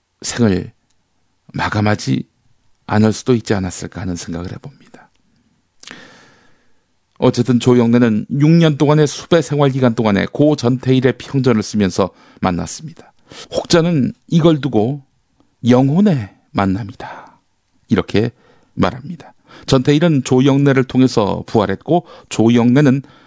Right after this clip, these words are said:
전태일을 부활시킴으로써 마르지 않는 인권의 샘물이 됐습니다. 조영래는 전태일의 죽음을 일러서 인간 선언으로 이름 붙였습니다. 전태일은 분신을 통해 노동자로서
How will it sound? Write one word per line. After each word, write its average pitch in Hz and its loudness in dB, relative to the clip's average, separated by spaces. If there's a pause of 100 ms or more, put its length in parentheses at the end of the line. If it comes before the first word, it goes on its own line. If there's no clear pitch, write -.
(120)
전태일을 127 2
부활시킴으로써 131 0 (300)
마르지 139 2
않는 104 2
인권의 101 2
샘물이 85 -4
됐습니다. - -10 (640)
조영래는 127 2
전태일의 135 2
죽음을 107 0
일러서 92 -4
인간 175 4
선언으로 113 0 (260)
이름 104 0
붙였습니다. - -14 (160)
전태일은 120 2 (220)
분신을 147 2
통해 104 -2
노동자로서 123 0